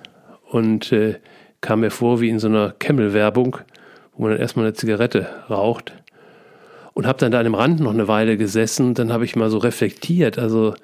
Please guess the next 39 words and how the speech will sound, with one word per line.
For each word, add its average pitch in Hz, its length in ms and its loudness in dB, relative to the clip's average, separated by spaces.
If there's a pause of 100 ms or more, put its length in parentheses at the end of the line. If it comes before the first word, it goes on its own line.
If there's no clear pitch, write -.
(540)
was 110 160 0
ich 110 120 -2
da 107 160 0
gemacht 120 400 -2
hatte 110 320 0
und, 110 400 0
äh, 107 240 2 (420)
in, 117 280 -4
in 117 180 -2
welche 123 340 0 (600)
Gefahr 156 560 0
und 113 160 0
Not 139 500 2
ich - 160 -2
mich 120 220 -2
gebracht 113 500 -4
hatte 113 300 -2
durch 110 320 -2
meine 110 200 0
Panik 139 560 -2
und 113 160 -4
dass 117 200 -2
mein 113 140 0
Verstand 160 600 -2 (400)
eben 117 460 0
nicht 160 260 -2
in 202 80 2
der 175 140 0
Lage 117 440 0
war, 120 320 0 (840)
mich 127 200 0
in 135 100 2
der 120 100 2
Höhle 139 280 2
noch 120 140 -2
festzuhalten. 135 800 0
Also 120 180 0
es 110 140 -4
war 117 460 0